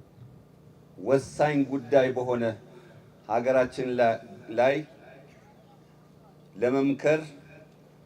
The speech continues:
ምክክር አስፈላጊ ነው ብላችሁ በጽናት አምናችሁ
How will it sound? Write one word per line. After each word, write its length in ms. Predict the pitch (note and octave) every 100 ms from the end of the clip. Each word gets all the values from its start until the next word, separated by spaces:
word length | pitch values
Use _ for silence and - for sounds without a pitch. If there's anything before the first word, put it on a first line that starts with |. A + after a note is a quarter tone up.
| _ _
ምክክር 400 | A#2 B2 D3 E3 C#3+
አስፈላጊ 720 | C#3 - D#3 D3+ D3 C3+ C#3
ነው 160 | B2 G#2+
ብላችሁ 580 | G2+ A#2 A#2 A#2+ - D3+ D#3 - - _ - - - - - - - - - - - - - -
በጽናት 500 | - A#2+ B2+ C#3 D3 C#3+
አምናችሁ 600 | A#2+ B2 B2 A#2+ -